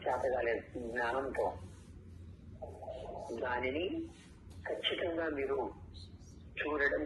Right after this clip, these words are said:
చేత కాలేదు. ఇప్పుడు ఈ నిమిషంలో మిమ్మల్ని మీరు ప్రశ్నించుకోండి,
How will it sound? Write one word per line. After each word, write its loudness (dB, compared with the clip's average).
చేత -2
కాలేదు. 4
ఇప్పుడు -6
ఈ -6
నిమిషంలో 0
మిమ్మల్ని 0
మీరు 2
ప్రశ్నించుకోండి, 2